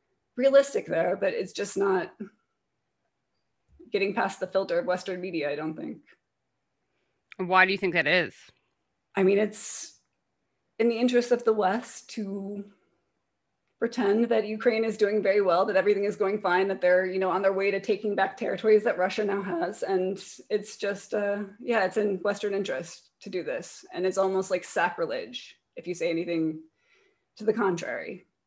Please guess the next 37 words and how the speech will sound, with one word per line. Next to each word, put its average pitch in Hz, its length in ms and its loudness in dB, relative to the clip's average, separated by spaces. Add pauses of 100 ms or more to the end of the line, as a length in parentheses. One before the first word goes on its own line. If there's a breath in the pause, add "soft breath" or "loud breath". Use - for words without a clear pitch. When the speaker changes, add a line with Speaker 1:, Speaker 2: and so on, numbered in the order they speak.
(180)
Speaker 1:
Even 262 180 -2
if 294 100 0
you 269 100 -2
point 247 260 0
out 240 100 0
the 240 60 4
neo-Nazi 165 880 -2
influence 165 540 -4
in 165 100 0
Ukraine, 151 380 -4
this 165 120 -4
is, 117 120 -12
like, - 160 -4
sacrilege. - 720 -12
You 170 60 -10
just - 240 -14
can't - 180 -14
say - 180 -16
it. - 180 -16 (600)
Speaker 2:
Right. - 240 -14 (400)
You're 175 200 -2
a 151 100 -4
Putinist, - 640 -8
right? 131 200 -2
If 156 120 -8
you 160 80 -10
say 151 220 -6
that, 147 260 -2
or 165 80 -4
you're, 156 240 -4
like, 131 400 -2 (300)
perpetuating 147 840 -4 (120)
or 151 180 -8
regurgitating 147 800 -8 (320)
Russian 156 380 -4
propaganda. 135 720 -6 (320)
Speaker 1:
Yeah, - 220 -4